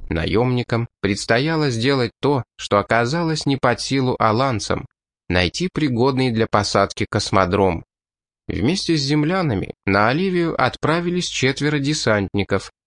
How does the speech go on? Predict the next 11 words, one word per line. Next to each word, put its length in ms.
двое 380
мужчин 460
и 140
две 280
женщины. 680
Одной 460
из 140
них 300
являлась 640
Олис 380
Кроул, 480